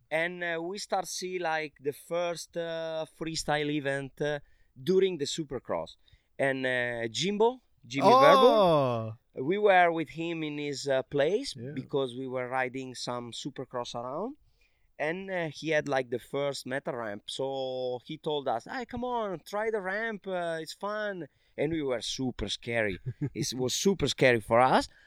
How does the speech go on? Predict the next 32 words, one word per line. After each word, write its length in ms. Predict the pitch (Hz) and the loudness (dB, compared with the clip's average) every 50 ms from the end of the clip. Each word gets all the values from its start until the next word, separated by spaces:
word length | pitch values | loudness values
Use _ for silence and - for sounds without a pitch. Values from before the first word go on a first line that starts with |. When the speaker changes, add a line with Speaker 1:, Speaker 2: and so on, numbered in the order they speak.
| _ _ - | _ _ 0
Speaker 1:
But 180 | - 139 135 120 | 2 2 4 4
then 240 | 156 185 247 285 240 | 4 2 4 2 0
we 100 | 180 139 | -2 -6
tried, 580 | - - - 143 139 151 175 247 285 302 277 202 | -6 -2 2 4 4 6 6 6 4 4 2 0
and 160 | 165 135 120 110 | -2 -2 -2 -2
then 260 | 123 127 143 156 156 | -2 0 0 0 0
when 200 | 139 131 131 131 | -2 -4 -4 -6
we 100 | 127 131 | -8 -10
come 200 | - - 131 123 107 | -8 -8 -8 -6 -6
back 180 | 120 113 - 127 | -6 -8 -8 -8
in 80 | 113 117 | -8 -8
Italy, 280 | 127 117 135 123 123 | -6 -6 -6 -6 -6
we 80 | 117 110 | -6 -8
said, 200 | - - 110 107 | -8 -10 -10 -10
"No, 120 | 113 113 - - | -12 -14 -14 -10
come 160 | 120 113 117 | -10 -8 -8
on, 180 | 110 107 101 104 | -8 -10 -10 -10
Mickey, 300 | 117 117 - - 104 98 | -12 -14 -12 -12 -12 -10
we 180 | 101 110 123 | -10 -10 -10
need 220 | 131 147 151 - - | -10 -10 -12 -12 -12
to 60 | 139 | -14
build 320 | 120 104 113 143 143 117 110 | -10 -8 -6 -6 -6 -4 -6
a 80 | 98 | -6
ramp. 340 | 101 117 127 151 175 170 - - | -6 -4 -2 -2 -2 -4 -4 -6
We 100 | 139 131 | -6 -4
need 200 | 135 135 120 - | -4 -6 -6 -8
to 80 | - 123 | -12 -14
start 380 | - - - 139 139 131 120 117 | -8 -4 -2 0 0 0 -2 -6
doing 280 | 139 143 139 135 131 123 | -8 -6 -6 -6 -6 -6
also 220 | 123 127 - 127 | -8 -8 -8 -10
some 220 | 117 - 131 110 98 | -10 -10 -10 -10 -10
freestyle." 520 | - - 123 160 170 - - 92 90 87 | -10 -8 -8 -8 -6 -6 -8 -8 -8 -10